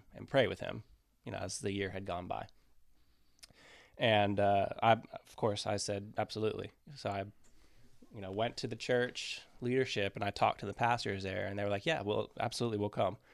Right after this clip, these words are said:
And, uh, never did. And I reached out again,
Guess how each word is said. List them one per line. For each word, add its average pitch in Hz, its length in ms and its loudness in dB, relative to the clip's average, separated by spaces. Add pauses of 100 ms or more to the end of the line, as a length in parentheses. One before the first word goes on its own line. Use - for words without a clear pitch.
(400)
And, 98 400 0
uh, 95 400 0 (640)
never 95 300 -2
did. - 220 -8 (2000)
And 95 360 0
I 98 60 4
reached 110 260 2
out 101 120 6
again, 104 520 10